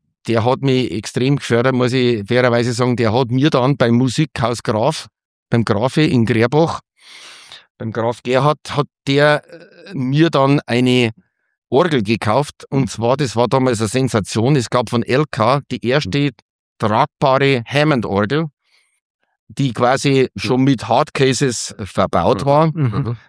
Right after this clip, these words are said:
Speaker 1: Ähm, mit einem externen Fußpedal, was du anstecken hast können,
Speaker 2: Mhm.
Speaker 1: mit einem Leslie, wo sie so ein
Speaker 2: Mhm.
Speaker 1: Lautsprecherdraht hat, weißt du
Speaker 2: Mhm.
Speaker 1: schon,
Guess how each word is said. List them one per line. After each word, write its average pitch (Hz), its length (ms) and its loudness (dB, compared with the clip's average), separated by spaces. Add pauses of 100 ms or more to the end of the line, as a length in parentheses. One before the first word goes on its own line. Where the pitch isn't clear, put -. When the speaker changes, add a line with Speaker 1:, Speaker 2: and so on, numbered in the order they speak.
(120)
Speaker 1:
Ähm, 123 360 0
mit 127 260 0
einem 123 280 2
externen 139 600 0
Fußpedal, 143 580 0
was 131 120 0
du 170 100 -2
anstecken 147 440 -2
hast 135 180 0
können, 135 280 0
Speaker 2:
Mhm. - 20 2
Speaker 1:
mit 139 160 0
einem 117 320 2
Leslie, 156 580 0
wo 113 160 -4
sie 113 180 -4
so 120 120 -2
ein 113 80 2
Speaker 2:
Mhm. 101 60 0
Speaker 1:
Lautsprecherdraht 123 760 0
hat, 135 160 0
weißt 107 160 -4
du 101 40 -4
Speaker 2:
Mhm. 95 40 -4
Speaker 1:
schon, 139 140 2